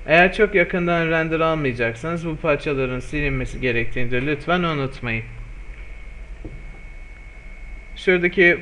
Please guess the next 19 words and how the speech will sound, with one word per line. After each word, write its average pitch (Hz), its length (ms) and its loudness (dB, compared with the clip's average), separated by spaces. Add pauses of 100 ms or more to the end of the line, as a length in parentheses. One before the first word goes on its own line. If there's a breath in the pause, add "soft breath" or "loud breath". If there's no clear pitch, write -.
(120)
Falcon 165 380 4
yazısının 156 720 -2 (100)
yanına 143 360 -2
arkadaşlar 143 640 2
bakın 143 220 -2
eklenecek 139 540 -2
olanlar 110 520 -2
var. 131 280 0 (560 loud breath)
Burada 151 340 2
benim 151 220 0
size 147 260 -2
önerim 147 380 2
şu - 160 -2
olacaktır. 113 720 -2 (520)
Falcon 156 400 2
yazısı 156 420 0
olmayacak 190 760 4
parçaları 127 600 0
seçmeniz. 113 720 -4